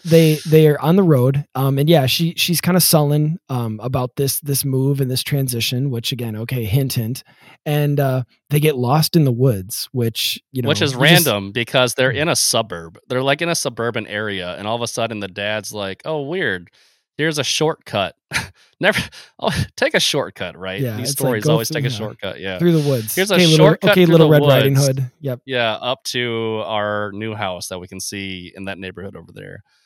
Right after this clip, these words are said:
Speaker 2: Um, also got some real, like, Dante stuff going. They, they find themselves in the middle of the woods, right?
Speaker 1: Yeah.
Speaker 2: Um, but, uh, and even then, you know, the whole, like, the signs,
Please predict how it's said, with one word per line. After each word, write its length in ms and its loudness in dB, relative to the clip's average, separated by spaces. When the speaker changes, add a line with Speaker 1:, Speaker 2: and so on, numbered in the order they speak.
Speaker 2:
Um, 720 -4
also 380 -2
got 180 -2
some 160 -8
real, 160 -4
like, 220 -8
Dante 460 -8
stuff 440 -16
going. 180 -20
They, 140 -8
they 160 -8
find 300 -2
themselves 500 -2
in 60 -10
the 80 -8
middle 180 -6
of 60 -16
the 80 -12
woods, 500 -12
right? 320 -10
Speaker 1:
Yeah. 400 -8
Speaker 2:
Um, 260 -16
but, 320 -2
uh, 360 -4
and 140 -2
even 280 0
then, 180 0
you 80 -2
know, 160 -2
the 140 0
whole, 320 -2
like, 260 -2
the 140 -2
signs, 640 -4